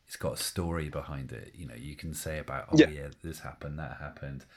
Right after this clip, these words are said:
Speaker 1: So I think, you know, if I was to say to, you know, to whoever was visiting, "Oh, yeah, you know, this, this is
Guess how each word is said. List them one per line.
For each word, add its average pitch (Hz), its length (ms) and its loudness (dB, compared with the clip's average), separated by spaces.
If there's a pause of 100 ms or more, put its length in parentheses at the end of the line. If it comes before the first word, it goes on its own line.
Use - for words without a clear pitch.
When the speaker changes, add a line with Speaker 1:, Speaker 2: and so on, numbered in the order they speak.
(440)
Speaker 1:
So 85 140 -4
I 92 40 -2
think, 110 380 0
you 98 120 0
know, 76 140 0
if 82 160 -4
I 92 100 0
was 87 180 -4
to - 120 -14
say 82 360 -2 (840)
to, 73 360 -4 (120)
you 67 140 -6
know, 71 160 -10
to - 120 -4
whoever 80 380 0
was 76 160 -4
visiting, 78 440 -6
"Oh, 95 120 0
yeah, 101 280 2
you 90 120 -4
know, 80 120 -2
this, 98 160 2 (400)
this 104 200 4
is 90 280 4